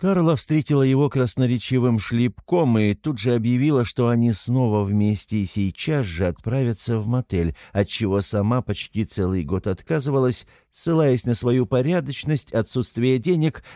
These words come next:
боязнь подцепить инфекцию или на всё сразу.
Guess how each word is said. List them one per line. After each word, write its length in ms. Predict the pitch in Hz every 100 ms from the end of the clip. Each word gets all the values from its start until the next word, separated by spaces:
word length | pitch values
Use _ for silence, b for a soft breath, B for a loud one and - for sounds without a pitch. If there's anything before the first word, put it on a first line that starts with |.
| B
боязнь 580 | 127 131 123 110 117
подцепить 500 | 107 113 - 110 123
инфекцию 600 | 127 117 190 151 - 147
или 380 | - 139 156 131
на 180 | 120 101
всё 240 | - 95
сразу. 520 | 95 - 65 78 -